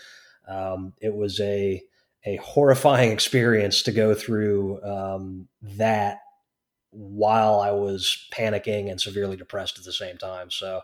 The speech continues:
this medication that had been helping me, um, remain stable, going off of that and then going into such an extreme environment, um, not a good recipe for success. I think if I had been able to still keep on my antidepressants, uh, through boot camp, I think I probably would have made it, and, and I'd,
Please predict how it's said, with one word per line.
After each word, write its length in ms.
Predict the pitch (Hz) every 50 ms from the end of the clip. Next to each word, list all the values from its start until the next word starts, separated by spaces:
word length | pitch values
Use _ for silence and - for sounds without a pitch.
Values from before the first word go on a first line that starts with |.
| _ _ - - - - _
this 140 | - 101 -
medication 560 | 113 117 110 101 - 123 120 113 101 120 110
that 100 | 104 98
had 80 | 98 95
been 100 | 90 92
helping 440 | - 117 110 107 - 107 101 101 101
me, 320 | 95 92 92 90 90 - - _ -
um, 520 | 95 92 92 90 90 90 90 90 92 92 _ -
remain 320 | 104 98 101 98 95 92
stable, 480 | - - - 113 107 101 95 98 95 90
going 280 | 98 104 104 101 98
off 240 | 95 101 104 101 -
of 140 | 104 90 92
that 220 | 95 92 95 92
and 80 | 95 95
then 120 | 90 92
going 300 | 90 104 98 98 98 95
into 280 | 98 95 92 - 98 90
such 220 | - - - -
an 60 | -
extreme 460 | - - - - - 107 101 101 101 -
environment, 560 | 92 92 190 190 196 202 208 214 220 - 110 - _ - - - - - - _ _ _ -
um, 600 | 98 92 90 90 92 92 92 92 90 92 92 95 _ _ -
not 240 | 113 113 120 120 117
a 40 | 107
good 140 | 110 113
recipe 400 | 104 110 104 101 - - - 107
for 140 | 92 - 95
success. 640 | - - 92 - - 101 92 87 85 - - - - -
I 60 | 104
think 160 | 104 131 120
if 140 | 131 123 131
I 100 | 120 113
had 160 | 113 107 101
been 80 | 113 113
able 240 | 120 123 120 123 123
to 140 | - 113
still 420 | 107 - - 135 123 110 - - _ -
keep 180 | - 151 131 123
on 120 | 127 123
my 100 | 120 117
antidepressants, 920 | 117 120 127 123 120 110 - 147 143 151 139 165 160 143 - - - - - - - - - _ _ -
uh, 160 | 101 98 95
through 220 | - - 143 139
boot 180 | 135 165 156 160
camp, 240 | - 170 170 165 -
I 80 | 117
think 160 | - 139 131
I 60 | 135 123
probably 280 | - 139 131 127 131
would 100 | 135 127
have 80 | 113 113
made 200 | 113 127 143 156
it, 80 | 165
and, 400 | 107 110 110 107 104 101 104 107
and 600 | 101 107 107 107 107 101 104 104 101 101 101 101
I'd, 240 | 95 98 104 101 -